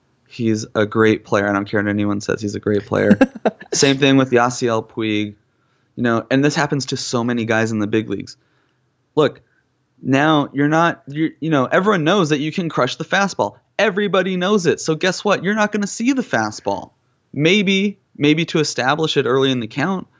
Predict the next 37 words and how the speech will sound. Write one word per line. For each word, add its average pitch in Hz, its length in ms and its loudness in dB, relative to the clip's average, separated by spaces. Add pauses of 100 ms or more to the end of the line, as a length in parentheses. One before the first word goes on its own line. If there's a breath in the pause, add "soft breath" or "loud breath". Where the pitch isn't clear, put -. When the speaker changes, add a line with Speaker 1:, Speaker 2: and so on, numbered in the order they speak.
(160)
Speaker 1:
but 139 140 2
a - 20 4
lot 147 220 0
of 151 60 -2
guys 135 280 0
these 139 220 -4
days 123 260 0
don't 120 240 -2
swing 147 400 -6
early 107 280 -2
in 104 80 -2
the 101 80 -4
count. 98 240 -2
They 104 80 0
like 101 180 -2
to - 80 -16
take 104 240 0
as 104 100 -2
many 104 200 -2
pitches - 380 -8
as - 100 -6
they - 100 -2
can. 131 500 2 (580 soft breath)
But 127 140 2
guess 147 180 4
what? 127 140 2
Those 147 180 4
guys 143 200 2
are 131 80 2
now 123 180 2
getting 123 240 0
those 107 180 0
nasty 117 400 0
sliders 110 440 -2
low 110 200 -2
and 107 100 0
away 113 280 0